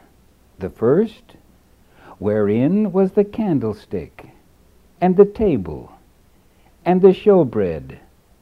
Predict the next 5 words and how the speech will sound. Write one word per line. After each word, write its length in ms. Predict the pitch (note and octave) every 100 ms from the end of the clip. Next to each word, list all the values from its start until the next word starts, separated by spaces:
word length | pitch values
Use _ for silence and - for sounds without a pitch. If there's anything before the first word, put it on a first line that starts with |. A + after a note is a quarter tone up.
| _ _ _ _ _ _ _ _
which 260 | A#2 C3+ B2+
is 160 | A2
called 680 | - - A2 G2 A#2 D#3+ E3 - _ -
the 100 | D#3
sanctuary. 960 | - D#3+ C3+ G#2+ G2 F#2 D#2+ C#2 -